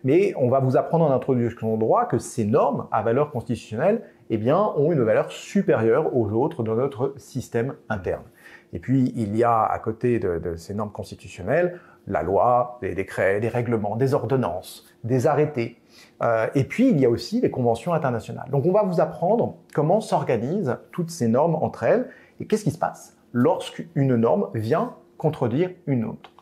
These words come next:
quelle est la norme que le juge doit appliquer ? Ça, c'est, euh, la, la question de la hiérarchie des normes. Vous avez d'autres thématiques en introduction au droit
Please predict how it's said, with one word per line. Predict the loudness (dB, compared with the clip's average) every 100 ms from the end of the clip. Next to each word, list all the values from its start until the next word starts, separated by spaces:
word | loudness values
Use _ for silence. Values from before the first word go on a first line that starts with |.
| _
quelle | 0 0 0 -4 -4
est | 0
la | 0 0
norme | 4 4 2
que | 0
le | -2
juge | -4 -4 -2
doit | 0 -2 -2 -10
appliquer ? | -10 -10 -14 -16 -20 _
Ça, | -2 -2
c'est, | 2 2 0 -4 -20 -20 -4
euh, | 0 0
la, | 0 -2 -4
la | -4
question | -6 -6 0 2
de |
la | 2
hiérarchie | 2 0 -4 -6
des | -4 -2
normes. | -4 -10 _ -20 -20 -10
Vous | 0 2
avez | 4 4 4
d'autres | 4 2 2
thématiques | 2 0 0 0 2
en |
introduction | 0 -2 -2 -2 -4 -4
au |
droit | 0 2 0 -4